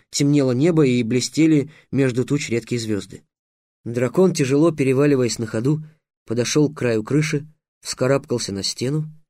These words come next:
расправил огромные крылья, взмахнул ими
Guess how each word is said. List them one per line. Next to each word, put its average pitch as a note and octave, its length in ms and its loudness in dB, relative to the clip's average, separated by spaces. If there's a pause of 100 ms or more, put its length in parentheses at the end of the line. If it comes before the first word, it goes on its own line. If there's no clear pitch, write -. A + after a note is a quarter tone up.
(560)
расправил C3 680 0
огромные A2+ 460 -2
крылья, D#3 580 0 (500)
взмахнул C3 520 -2
ими G2+ 400 -10